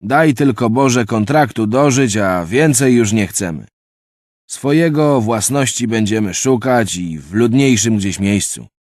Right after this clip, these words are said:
E, to wszystko jeszcze się przekręci, przeminie i dalej tu żyć będziecie. Tyle lat już, takiego hutoru nie warto rzucać. No, a cóż tu u was więcej słychać?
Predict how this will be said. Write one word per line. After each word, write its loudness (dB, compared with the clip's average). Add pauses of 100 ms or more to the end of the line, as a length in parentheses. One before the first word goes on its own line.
(840)
E, -4
to -4
wszystko -2
jeszcze 0
się 0
przekręci, -2 (180)
przeminie 2
i -4
dalej 2
tu -6
żyć -10
będziecie. -6 (920)
Tyle 0
lat 2
już, -4 (640)
takiego -2
hutoru 0
nie 0
warto -2
rzucać. -2 (600)
No, 2 (200)
a -6
cóż 0
tu 4
u 4
was 0
więcej 2
słychać? -4